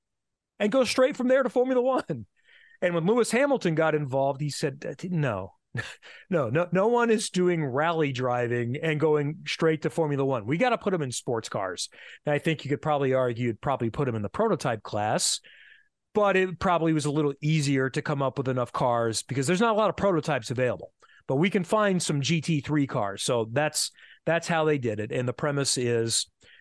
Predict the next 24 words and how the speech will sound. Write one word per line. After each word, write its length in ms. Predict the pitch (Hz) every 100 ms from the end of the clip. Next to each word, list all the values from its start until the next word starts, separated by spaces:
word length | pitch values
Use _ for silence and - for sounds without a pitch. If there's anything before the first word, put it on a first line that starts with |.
| -
that 320 | 131 127 120
he's, 420 | 117 143 139 127 -
you 120 | 165
know, 200 | 127 117
in 140 | 120 139
his 460 | 139 131 120 - - _ _ -
probably 320 | 147 135 135
mid 240 | 123 127
forties, 640 | - 131 113 110 110 - - _ _ _ _ -
even 260 | 135 127 123
though 100 | 120
he's 120 | 127
sixty, 380 | - 143 - 123
but 160 | 120
he 140 | 135 175
does 240 | 214 208
look 180 | 202 -
like 160 | 139
he's 180 | - 180
forty 360 | - 185 160 180
years 320 | 151 143 127
old, 260 | 123 120 127
up 160 | 196 208
close 540 | 240 285 - - -